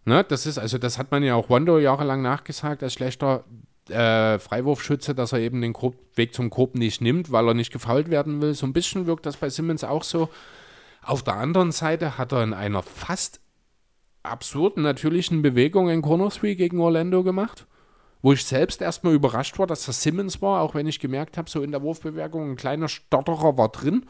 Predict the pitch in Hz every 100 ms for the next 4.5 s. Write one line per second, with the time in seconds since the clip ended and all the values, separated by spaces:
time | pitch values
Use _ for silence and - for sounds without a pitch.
0 | - - 120 127 143 160 - 185 - 220
1 | 190 156 156 143 127 127 160 220 - -
2 | - - 143 160 147 139 135 143 139 139
3 | - 151 147 - 143 - - 165 151 151
4 | 175 - 151 160